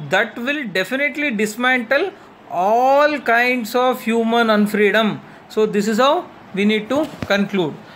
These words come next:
Friends, before I sign off, I just want to draw your attention to one very important thing. If you can observe my discussion on this essay topic, this is actually based on,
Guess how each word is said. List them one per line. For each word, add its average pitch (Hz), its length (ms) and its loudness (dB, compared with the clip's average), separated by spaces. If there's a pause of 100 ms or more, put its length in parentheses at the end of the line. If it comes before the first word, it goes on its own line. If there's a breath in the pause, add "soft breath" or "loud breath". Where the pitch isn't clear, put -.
(100)
Friends, 233 260 0
before 202 400 2
I 254 100 2
sign 233 280 0
off, 262 240 0
I 202 240 2
just 202 260 -2
want 220 240 2
to 220 80 2
draw 190 180 4
your 208 180 2
attention 208 440 -2
to 208 100 0
one 185 240 -2
very 190 200 0
important 190 500 0
thing. 208 240 -2 (340 loud breath)
If 190 140 -2
you 247 80 2
can 247 220 2
observe 208 420 2
my 269 340 0 (380)
discussion 247 500 0
on 240 140 2
this 220 160 -2
essay 214 300 -2
topic, 208 400 -2 (920)
this 240 280 2
is 285 160 2
actually 269 680 0
based 226 680 2
on, 277 380 0